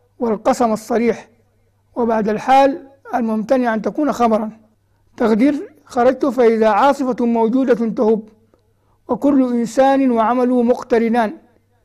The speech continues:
"ولولا محمد موجود لما اهتدى الناس"،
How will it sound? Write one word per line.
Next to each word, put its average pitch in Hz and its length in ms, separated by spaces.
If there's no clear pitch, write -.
"ولولا 254 440
محمد 240 480
موجود 226 520
لما 220 600
اهتدى 247 360
الناس"، 220 480